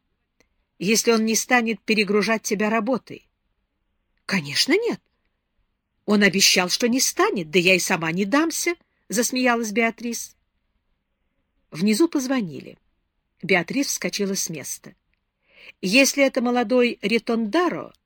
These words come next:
то пусть пройдёт ко мне», сказал отец, выходя из комнаты вместе с нею. Это и в самом деле оказался Пико. «Хола, Дорита! Салют, мой Пико! Ты к папе?» «А если к тебе?»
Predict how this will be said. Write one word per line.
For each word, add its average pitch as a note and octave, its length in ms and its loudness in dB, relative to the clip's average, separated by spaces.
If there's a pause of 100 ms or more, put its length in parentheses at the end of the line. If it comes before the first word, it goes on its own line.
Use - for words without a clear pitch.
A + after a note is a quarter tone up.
(120)
то A#3+ 120 -2
пусть - 240 0
пройдёт F3 400 -4
ко F3+ 140 -6
мне», D#3+ 320 -10 (560)
сказал E3 460 -2
отец, - 520 -4 (440)
выходя E3+ 400 -2
из D3 140 -6
комнаты B3+ 500 -2
вместе E3 340 -10
с - 160 -6
нею. D3 300 -18 (800)
Это F4+ 220 2
и D#4 40 4
в - 60 -4
самом C4 360 -4
деле D3+ 340 -8
оказался A3+ 720 -6 (300)
Пико. E3 500 -10 (840)
«Хола, F4 520 6 (320)
Дорита! B3+ 600 0 (480)
Салют, D#4 500 6
мой G3+ 180 2
Пико! F3 500 -6
Ты C4 120 2
к - 100 -12
папе?» - 400 0 (1040)
«А G#3+ 100 2
если G#3 360 2
к - 100 -6
тебе?» F3 500 -2